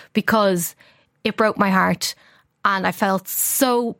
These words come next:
bad for her family. I feel so sad for the life that she hasn't got to live. On the first day of the trial, I was sitting in the chair opposite where I'm sitting now, and I listened to Steph talk to Pat Kenny about the opening statement. And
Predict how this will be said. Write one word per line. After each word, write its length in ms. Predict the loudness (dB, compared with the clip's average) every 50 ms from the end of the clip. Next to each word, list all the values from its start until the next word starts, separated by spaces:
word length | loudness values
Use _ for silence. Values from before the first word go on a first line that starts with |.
| _ -2
bad 320 | 2 2 4 4 2 0 -4
for 160 | -4 -4 -2
her 120 | -2 -4
family. 480 | -4 -2 -2 0 0 2 2 0 0 0
I 100 | -2 -4
feel 360 | -6 -8 -6 -4 -2 -2 -2
so 320 | -4 -4 -2 0 0 0
sad 400 | -2 -2 0 2 2 2 0 -2
for 80 | -4 -4
the 80 | -2 0
life 240 | 0 0 0 0
that 140 | -4 -6 -4
she 160 | -2 -2 0 0
hasn't 280 | 0 0 0 0 0
got 220 | 0 0 0 -2 -2
to 100 | -2 0
live. 420 | 0 2 2 0 0 -2 -4 -10 -16 -18 -18 -16 -18 -20 -20 _ _ -6
On 100 | -6 -4
the 80 | -4 -6
first 400 | -4 -2 -2 -2 -2 -2 -2 -2
day 160 | 0 0 0
of 80 | 0 -2
the 80 | -2
trial, 380 | 0 2 2 2 4 2 2 0
I 120 | -2 -2 -2
was 120 | -4 -4
sitting 480 | -6 -2 -2 -2 0 0 0 0 -2 -4 _ -4
in 120 | -4 -4
the 60 | -4
chair 200 | -2 -2 0 0
opposite 300 | 0 -2 -4 -4 -6 -2
where 120 | -2 0 0
I'm 120 | 0 -2
sitting 260 | -2 -4 -4 -2 0
now, 300 | 0 0 0 0 0 -2
and 120 | -2 -2 -2
I 60 | 0
listened 300 | 0 -2 -2 -2 -4 -2
to 280 | -2 0 0 0 -2 -2
Steph 400 | -6 -2 0 0 0 -2 -4 -6
talk 220 | -2 -2 -2 -2 -2
to 80 | -6
Pat 220 | -2 -2 -2 -2 0
Kenny 400 | 0 2 2 2 2 0 -2 -4 -8 -20 -18 -18 -18 -18 -20 -20 -20 -20 _ _ -10
about 300 | -6 -4 -4 -4 -4 -2
the 120 | 0 2 0
opening 320 | 0 0 0 0 0 0
statement. 640 | 0 0 0 0 0 0 0 0 0 0 -4 -6 -8 _ -4 -2
And 500 | 0 2 2 2 0 0 0 -2 -4